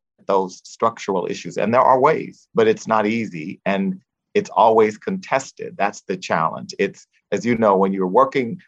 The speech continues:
in the justice space, it's always contested. And you all know that at Share Our Strength, because yes, people think, "Well, this is great. They're helping children,"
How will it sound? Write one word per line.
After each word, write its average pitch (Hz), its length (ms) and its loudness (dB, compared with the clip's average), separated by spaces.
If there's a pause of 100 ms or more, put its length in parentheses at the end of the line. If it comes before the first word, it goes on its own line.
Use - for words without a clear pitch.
in 104 120 0
the 98 100 0
justice 95 640 -4
space, 90 600 0
it's 104 280 0
always 117 360 4
contested. 92 540 -4
And 92 140 -4
you 120 160 0
all 107 160 4
know 92 220 2
that 90 240 -2 (260)
at 101 160 -6
Share 110 200 4
Our 101 100 4
Strength, 135 280 0
because 104 320 -4 (240)
yes, 117 280 2
people 104 440 2
think, 101 280 -2
"Well, 120 160 4
this 160 200 -4
is 107 100 -8
great. 92 380 -2 (240)
They're 120 100 2
helping 135 420 0
children," 92 640 0